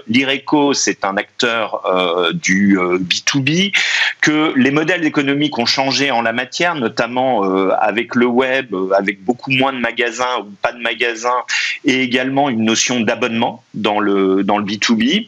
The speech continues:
Euh, et, euh, Office Dépôt, lui, a voulu rester sur une logique, euh, omnicanal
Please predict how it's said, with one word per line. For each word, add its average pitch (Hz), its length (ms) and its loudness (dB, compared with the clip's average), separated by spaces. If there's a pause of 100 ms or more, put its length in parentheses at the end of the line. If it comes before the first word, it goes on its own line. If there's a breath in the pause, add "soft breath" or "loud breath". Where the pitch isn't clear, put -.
(440 loud breath)
Euh, 110 460 0
et, 156 260 0
euh, 127 140 2
Office 139 340 0
Dépôt, 139 320 0
lui, 143 260 0
a 117 60 0
voulu 123 280 0
rester 120 360 -2
sur 117 240 -2
une 113 140 -2
logique, 113 520 0
euh, 107 420 0
omnicanal 127 840 0